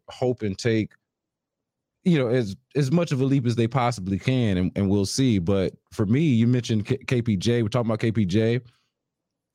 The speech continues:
and him possibly leading the second unit. And then when you add that with the rookies that they drafted, and we talked about that, we don't know how much that those guys are gonna play, but they're on the team, they're on the bench, and I'm hoping that they at least play some.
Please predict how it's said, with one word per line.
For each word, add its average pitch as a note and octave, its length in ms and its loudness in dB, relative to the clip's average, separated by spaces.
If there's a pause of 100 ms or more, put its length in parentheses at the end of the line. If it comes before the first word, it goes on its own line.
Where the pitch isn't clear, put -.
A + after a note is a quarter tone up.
(160)
and G#2 360 0
him A#2+ 280 2 (200)
possibly A2 400 0
leading A2+ 320 2
the G#2 40 2
second G#2+ 420 -2
unit. D3 300 0 (380)
And A2 100 0
then G#2 220 0 (360)
when A2+ 120 2
you G#2 140 2
add A#2+ 260 -2
that B2+ 240 -2
with A#2 160 -4
the G#2+ 60 -2
rookies B2+ 320 0
that B2+ 80 0
they C3 100 -2
drafted, C3+ 400 -2
and A2 100 2
we B2+ 60 2
talked A#2+ 280 -2
about G2 220 0
that, F2 120 -2
we F#2+ 80 2
don't A2+ 160 2
know A2+ 320 0
how G#2+ 180 0
much A2+ 260 0
that G2 140 -4
those G#2 220 0
guys G#2 280 0
are F#2+ 60 -2
gonna F2+ 160 -2
play, A2+ 220 0
but D#2+ 100 -2
they're G#2+ 140 0
on C#3 120 0
the C#3 80 0
team, A#2+ 380 0
they're F#2 100 0
on B2+ 120 0
the B2 60 0
bench, A#2+ 340 -2
and F2 200 0 (480)
I'm C3+ 140 0
hoping B2+ 300 0
that G2 80 -2
they G2+ 140 2
at F#2 80 0
least A#2+ 200 -2
play B2 140 -2
some. D3+ 420 -2